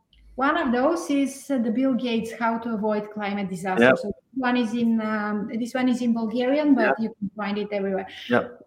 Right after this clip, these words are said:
Speaker 1: Why I find this book, uh, relevant? Because it's like a textbook. It's really like a textbook. If you know nothing about net zero, climate change, whatever, whatever, read this book and then you'll be, uh,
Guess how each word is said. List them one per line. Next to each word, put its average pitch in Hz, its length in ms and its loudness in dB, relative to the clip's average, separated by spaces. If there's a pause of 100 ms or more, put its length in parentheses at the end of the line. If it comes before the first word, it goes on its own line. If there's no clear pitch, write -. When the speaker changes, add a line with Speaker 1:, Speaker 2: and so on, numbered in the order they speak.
Speaker 1:
Why 320 360 2
I 302 80 4
find 277 420 4
this 254 140 4
book, 247 400 -6
uh, 247 460 0
relevant? 254 580 0 (240)
Because 240 300 0
it's 262 160 -6
like 247 160 -6
a 254 40 -10
textbook. 220 720 -10 (580)
It's 262 220 -2
really 311 220 2
like 240 240 0
a 247 60 -2
textbook. - 680 -4
If 269 240 2
you 294 140 4
know 302 220 6
nothing 269 580 4
about 233 400 2
net 247 320 2
zero, 240 520 0
climate 240 560 0
change, 233 540 2
whatever, 226 380 0
whatever, 214 500 2 (840)
read 220 280 4
this 180 200 0
book 202 260 -4
and 202 160 -2
then 190 220 0
you'll 190 240 0
be, 185 440 2
uh, 185 440 -2